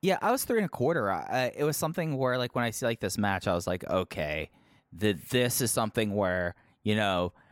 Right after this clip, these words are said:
I'm down on certain people in this match. I'm probably gonna be predisposed not to be super into it."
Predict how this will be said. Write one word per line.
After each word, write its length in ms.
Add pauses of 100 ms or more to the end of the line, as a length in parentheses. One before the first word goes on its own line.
(180)
I'm 180
down 320
on 140
certain 220
people 240
in 40
this 180
match. 320
I'm 120
probably 420
gonna 160
be 80
predisposed 560
not 200
to 40
be 80
super 400
into 300
it." 120